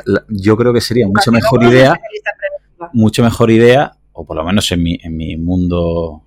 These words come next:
Speaker 1: ideal, ¿vale? Yo es que vivo en los
Speaker 2: Ujú.
Speaker 1: mundos de Yupi, como dicen mis
Speaker 2: Yo tam-,
Speaker 1: compañeros.
Speaker 2: yo, yo, yo no. Yo vivo en el mundo real. <laughs>
Speaker 1: Pero que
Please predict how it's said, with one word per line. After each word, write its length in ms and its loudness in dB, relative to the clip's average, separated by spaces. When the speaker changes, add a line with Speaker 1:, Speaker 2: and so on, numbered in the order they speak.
Speaker 1:
ideal, 500 -4
¿vale? 180 -8
Yo 60 -8
es 100 -10
que 100 -2
vivo 200 0
en 60 -6
los 100 -2
Speaker 2:
Ujú. 120 -12
Speaker 1:
mundos 200 -6
de 120 -6
Yupi, 240 -14
como 180 -12
dicen 180 -12
mis 100 -10
Speaker 2:
Yo 60 -20
tam-, 80 -20
Speaker 1:
compañeros. 440 -12
Speaker 2:
yo, 280 0
yo, 200 -4
yo 140 -4
no. 200 -12
Yo 200 -10
vivo 260 -8
en 60 -8
el 160 -6
mundo 180 -4
real. 420 -10
<laughs> 120 -14
Speaker 1:
Pero 300 4
que 380 0